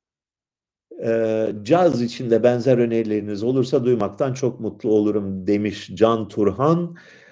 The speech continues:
Ee, caz için o kadar geniş bir repertuarım veya bilgi dağarcığım yok. Klasik müzik konusunda ise şeye, benim, e,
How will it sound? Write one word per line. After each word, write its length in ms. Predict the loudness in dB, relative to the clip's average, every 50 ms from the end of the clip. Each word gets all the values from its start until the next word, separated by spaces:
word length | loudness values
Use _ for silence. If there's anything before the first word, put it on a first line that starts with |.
| -20 -18 -6 -2
Ee, 220 | 0 0 2 2
caz 300 | 2 2 2 2 0 -2
için 500 | -4 -6 -8 -8 -6 -6 -6 -6 -4 -2
o 140 | 0 0 0
kadar 320 | 0 2 6 6 6 6
geniş 420 | 6 4 2 0 0 -2 -4 -2 0
bir 120 | 4 4
repertuarım 720 | 6 4 6 4 4 4 2 2 4 4 6 6 4 2 2
veya 280 | 0 2 0 0 0
bilgi 400 | -2 -2 -2 0 2 2 2 2
dağarcığım 640 | 2 0 2 0 0 -2 -2 -4 -4 -4 -4 -2 2
yok. 300 | 4 4 4 2 0 -6 _
Klasik 440 | -2 0 0 0 -2 -6 -10 -8 -6
müzik 340 | -6 -4 -4 -6 -6 -4
konusunda 680 | -2 -2 -2 -2 -4 -6 -6 -6 -6 -4 0 2 2 2
ise 600 | 2 2 0 0 0 2 2 4 4 4 2 -4 _ _ _ _ _ _ _ -20 -20 -20 -20 -20 -20 -20 -20 _ _ _ -14
şeye, 680 | -8 -2 0 2 2 2 2 2 2 0 -2 -6 -12 _ _ _ _ _ _ _ -12 -12 -12 -12 -14 -2 2
benim, 580 | 4 4 6 6 4 4 4 0 -2 -6 -8 -14 _ _ _ _ _ -6
e, 160 | 0 4 6